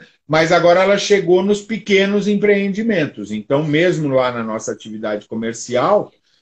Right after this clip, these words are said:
hoje nós temos vários projetinhos que a gente já tá fazendo, eh, noventa por cento dele online, inclusive contato com o cliente e tal.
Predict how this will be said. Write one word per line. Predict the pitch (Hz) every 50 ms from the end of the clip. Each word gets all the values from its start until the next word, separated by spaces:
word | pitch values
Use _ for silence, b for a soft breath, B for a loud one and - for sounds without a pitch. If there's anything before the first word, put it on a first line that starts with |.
| _ _ -
hoje | 139 120 123 127 135 151 160 208
nós | 240 294 302 - -
temos | - 240 226 208 156 120
vários | 131 135 135 156 196 247 220 -
projetinhos | - 175 165 147 156 151 139 139 - - 143 147 160 190 220 208
que | - -
a | 277 277
gente | 214 247 247 226 - -
já | 240 226
tá | - - 208 202
fazendo, | - 208 214 196 160 151 147 147 151 160 170 175 180 196 220 214 - _ _ _ _ _ _ _ _
eh, | 147 139 139 139 135 131 131 131 127 127 - _ _ _ _
noventa | 120 120 117 120 127 120 101 92 113 127 143 165 160 180 -
por | 139 131 117
cento | - - 127 127 123 - 117
dele | 107 113 120 127 139
online, | 165 202 233 226 170 143 156 175 170 139 113
inclusive | 107 - 120 113 104 117 135 139 160
contato | - 170 165 156 - 151 151 151 - -
com | 156 156
o | 160 160
cliente | - 202 196 160 139 139 156 170 170 156 - -
e | 127
tal. | 117 - 123 104 104 104 -